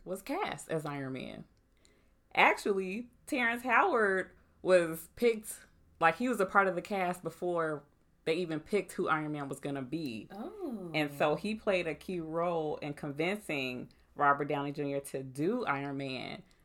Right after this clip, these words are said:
Speaker 1: So much so that he took a one million dollar pay cut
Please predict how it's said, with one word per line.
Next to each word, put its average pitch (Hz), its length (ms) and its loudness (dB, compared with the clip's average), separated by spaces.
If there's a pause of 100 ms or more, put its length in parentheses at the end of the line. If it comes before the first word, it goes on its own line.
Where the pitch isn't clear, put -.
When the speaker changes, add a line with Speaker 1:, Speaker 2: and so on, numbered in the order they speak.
(720)
Speaker 1:
So 254 200 10
much 262 180 2
so 247 320 4
that 180 340 2
he 262 200 -2
took 247 220 -2
a 170 100 2
one 180 260 -2
million 196 260 -4
dollar 180 240 -4
pay 214 260 -6
cut - 380 -4